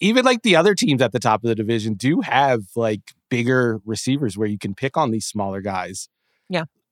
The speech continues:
Speaker 1: Like, the Bills have Gabriel Davis. Gabriel Davis isn't the best wide receiver, but he is a big guy. Stefon Diggs is gonna be able to take advantage of anyone regardless of size. The Chargers with Mike Williams.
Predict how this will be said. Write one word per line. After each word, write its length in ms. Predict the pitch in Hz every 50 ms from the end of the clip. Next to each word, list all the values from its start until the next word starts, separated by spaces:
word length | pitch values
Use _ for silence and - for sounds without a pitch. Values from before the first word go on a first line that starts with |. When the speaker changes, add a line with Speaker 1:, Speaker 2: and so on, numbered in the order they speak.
| _ 165 151 151
Speaker 1:
Like, 260 | 147 135 123 104 -
the 80 | - 123
Bills 360 | 110 120 123 135 147 160 139
have 180 | 160 143 131 110
Gabriel 320 | 135 135 139 127 143 139
Davis. 320 | 113 107 123 139 151 156
Gabriel 260 | - - 123 120 131 120
Davis 280 | 127 127 131 120 113
isn't 160 | 120 110 110
the 60 | 107 101
best 340 | - - 156 156 - - - 123 - -
wide 160 | 135 127 113
receiver, 240 | 120 113 - 123 123
but 140 | 113 123 127
he 60 | 151
is 100 | 175 156
a 60 | 151
big 220 | 104 - 147 139 123
guy. 260 | 127 127 123 123 123
Stefon 360 | 123 - - 151 135 151 139
Diggs 200 | 117 127 135 123
is 100 | 110 104
gonna 220 | 98 120 117 110 101
be 180 | 101 98 120
able 120 | 117 117 104
to 60 | 101
take 180 | - - 117 -
advantage 320 | 101 101 110 104 101 -
of 80 | 92 95
anyone 280 | 113 120 110 107 104 98 95
regardless 460 | 104 101 101 113 117 104 107 - -
of 80 | 95 -
size. 400 | 107 101 98 95 95 95 - - _ _ _ _ _ _ _ _ _ _ -
The 240 | 117 113 107 123 -
Chargers 460 | - - 120 131 139 135 135 135 120
with 140 | 117 98 120
Mike 200 | 127 123 113 -
Williams. 720 | 127 147 151 156 151 151 151 147 147 147 147 131 - -